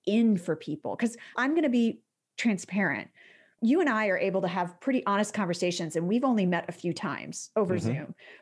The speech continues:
Speaker 1: But
Speaker 2: Mm-hmm.
Speaker 1: in the context of which we met was to talk about honest conversations and D E I. So it was a natural fit. I have
Speaker 2: Mm-hmm.
Speaker 1: other friends, other Black friends that I would like to have a conversation with, but I don't know the right way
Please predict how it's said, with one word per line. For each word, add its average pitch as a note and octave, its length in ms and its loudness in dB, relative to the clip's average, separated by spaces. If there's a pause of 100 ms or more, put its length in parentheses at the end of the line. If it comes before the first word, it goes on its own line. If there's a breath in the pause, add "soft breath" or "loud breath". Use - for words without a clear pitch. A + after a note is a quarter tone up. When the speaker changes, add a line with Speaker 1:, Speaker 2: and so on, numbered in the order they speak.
Speaker 1:
But G#3+ 180 0
Speaker 2:
Mm-hmm. F#2+ 100 -4 (100)
Speaker 1:
in A#3 80 2
the A#3 80 4
context C#4+ 680 -2
of F3+ 120 0
which F3 280 -2
we E3+ 120 0
met E3 320 -4
was F3+ 240 0
to G#3+ 140 -2
talk B3 400 -2
about E3+ 400 -2 (280)
honest E3+ 280 -2
conversations E3 680 -4
and E3+ 200 -2
D F3 80 -2 (200)
E C3 60 0
I. D3+ 280 -2
So - 260 0
it G3+ 120 2
was F#3+ 140 0
a F#3+ 40 0
natural F3+ 440 -2
fit. - 380 -2 (340 loud breath)
I D#4+ 120 0
have F4 120 0
Speaker 2:
Mm-hmm. - 100 -2
Speaker 1:
other C4+ 400 0 (140)
friends, F3+ 440 0
other A3+ 200 2
Black E3+ 420 -4
friends A3+ 600 0 (300 loud breath)
that A#3 100 0
I C4+ 100 2
would D4 180 0
like A3+ 360 0
to C4 100 -6
have F#3+ 220 -2
a E3+ 60 -2
conversation E3 720 -4
with, D#3+ 240 -4
but G3 80 0
I G#3+ 120 0
don't B3 180 0
know A#3 220 4
the G3 100 4
right G3 340 0
way F3+ 500 2